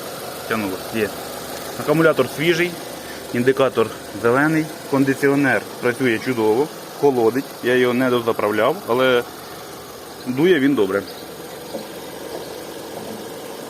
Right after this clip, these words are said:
Автомобіль заводиться з півтичка,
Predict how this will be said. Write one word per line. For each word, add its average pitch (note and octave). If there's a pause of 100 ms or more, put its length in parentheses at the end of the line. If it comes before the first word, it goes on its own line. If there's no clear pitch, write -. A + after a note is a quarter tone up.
(1500)
Автомобіль C3 (100)
заводиться C3+
з -
півтичка, D3+